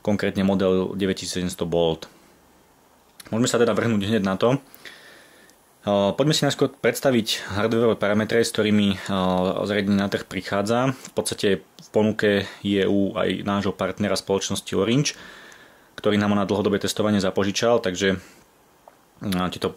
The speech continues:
pohyblivé obrázky sú iba logickým vyústením, a, článkov o tomto operačnom systéme. A, samotné zariadenie BlackBerry Bold deväťtisícsedemsto je pokračovateľom celkom úspešnej,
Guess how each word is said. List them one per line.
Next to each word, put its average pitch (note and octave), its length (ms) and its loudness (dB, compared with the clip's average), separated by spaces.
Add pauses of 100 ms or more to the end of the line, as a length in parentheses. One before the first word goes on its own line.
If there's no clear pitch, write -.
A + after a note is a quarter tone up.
(140)
pohyblivé G2+ 320 2
obrázky F#2+ 400 2
sú - 160 -2
iba F2+ 560 0
logickým F#2+ 480 -2
vyústením, F2+ 640 -2 (640)
a, F2 560 0
článkov F#2 880 0
o - 80 -2
tomto F2+ 240 -2
operačnom F2+ 320 -4
systéme. E2+ 480 -4 (1400)
A, F2+ 240 0
samotné A2+ 640 0
zariadenie B2 320 4
BlackBerry A2 400 2
Bold G2 480 2
deväťtisícsedemsto G#2 880 2 (640)
je F#2+ 320 2
pokračovateľom G2 1120 2
celkom G2 400 0
úspešnej, F#2+ 560 0